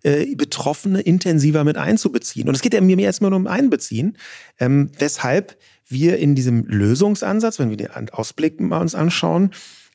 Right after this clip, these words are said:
ähm, vielleicht mit einer Frau anfangen, die genau in diese Richtung intensivst arbeitet. Und zwar mit Büchern, mit Seminaren, mit Vorträgen, mit Online-Angeboten.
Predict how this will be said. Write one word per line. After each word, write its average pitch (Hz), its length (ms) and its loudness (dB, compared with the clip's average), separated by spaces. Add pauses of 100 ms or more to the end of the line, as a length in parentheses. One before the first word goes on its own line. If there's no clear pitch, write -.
ähm, 135 400 2
vielleicht 131 720 -4
mit 143 160 -4
einer 123 220 -4
Frau - 320 -2
anfangen, 156 720 -4 (460)
die 135 400 2
genau 131 400 0
in 139 100 2
diese 147 300 -6
Richtung 135 320 -4
intensivst 135 800 -2
arbeitet. 101 580 -4
Und 110 100 -4
zwar 113 140 -4
mit 107 200 -4
Büchern, 165 400 2
mit 120 120 0
Seminaren, 123 480 0
mit 110 120 -6
Vorträgen, 123 720 -4
mit 110 160 -4
Online-Angeboten. 113 880 0